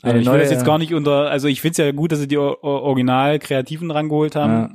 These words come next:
Speaker 1: und das Cast auch. Ich bin gespannt, keine Ahnung.
Speaker 2: Das ist halt so eine neue Generation, die man anfüttern kann, ne?
Speaker 1: Ja,
Speaker 2: Mein großer
Speaker 1: und
Speaker 2: Bruder oder hier mein sehr, sehr junger Papi hat immer von, davon erzählt und dann jetzt,
Speaker 1: Vielleicht.
Speaker 2: ne?
Speaker 1: Und
Speaker 2: Jetzt kann man die
Speaker 1: Keanu
Speaker 2: nächsten
Speaker 1: geht
Speaker 2: Leute
Speaker 1: halt
Speaker 2: abholen.
Speaker 1: einfach gut.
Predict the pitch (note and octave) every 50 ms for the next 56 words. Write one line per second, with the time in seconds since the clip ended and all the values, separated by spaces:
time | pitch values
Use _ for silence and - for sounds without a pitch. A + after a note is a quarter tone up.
0 | - D3+ C3 B2 A#2 - - C3+ C3 D3 D3 - - E3 C#3+ C#3+ C#3+ C3+ - _
1 | _ _ _ _ _ - - _ _ _ _ - C3+ A2+ C3+ B2+ A#2 G#2+ - -
2 | G#2 G#2 G2+ - - G2+ G2 F#2+ F2+ F#2+ F#2+ F#2 - _ _ - C3 B2+ A2+ C3
3 | C3 B2 B2 C3 C#3+ D3 A#2+ C3 C3 B2 A#2 A#2 - - C#3 C3+ B2 A2 G#2+ G#2+
4 | A2+ B2+ - - - G#2 G2+ - - G2 G2 G#2 G#2+ A#2+ C#3+ D3 C3+ - A2+ A2+
5 | A#2+ C3 D3+ D#3 D3 C3+ D#3 D#3+ D#3+ C#3+ C3+ C3+ D#3 F3+ E3 D3+ C#3+ C3+ C3 B2+
6 | C#3 D3+ D3 C#3 C3 B2+ C3 B2 A#2 A2+ C3+ C#3 D3 C3+ C#3+ C#3 C#3+ C#3+ C#3+ C3+
7 | A#2+ - D#3 - - D3+ C#3 C3 B2+ C3 C#3+ C#3+ C3+ - C#3 B2+ C3+ B2 - C#3+
8 | C#3 C3+ A#2+ A2 - - C#3 D3 D#3+ F3+ E3+ - C3 B2+ B2+ B2 A#2+ A#2+ B2 A#2+
9 | A#2+ A#2+ A2+ - - - B2+ B2 B2 B2 C3+ D#3+ D3 F3 A3+ A3+ - - C3+ C3
10 | - - C3 C3+ C3 C#3+ E3 E3+ D#3 D3+ - - D3+ A#2+ A2+ A2+ A2 A2+ G#2+ G#2
11 | - A#2+ A2 G#2 G#2+ A2 - _ - A#2 A2 - -